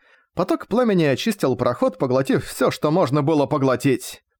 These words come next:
Горящие монстры ревели от боли, а особого монстра поток пламени понёс по коридору с мощью прорвавшей дамбу реки.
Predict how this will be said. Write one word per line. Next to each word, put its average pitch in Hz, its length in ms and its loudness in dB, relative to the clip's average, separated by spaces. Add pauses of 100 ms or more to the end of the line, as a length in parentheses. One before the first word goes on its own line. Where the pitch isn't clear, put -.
(220)
Горящие 120 560 0
монстры 131 420 0
ревели 127 280 2
от 113 140 0
боли, 139 440 2 (200)
а 123 120 0
особого 175 420 0
монстра 185 360 0
поток 131 340 -4
пламени 175 380 2
понёс 170 340 -2
по - 80 -6
коридору 135 460 0
с - 100 -12
мощью 170 400 0
прорвавшей 135 600 0
дамбу 147 340 2
реки. 127 500 0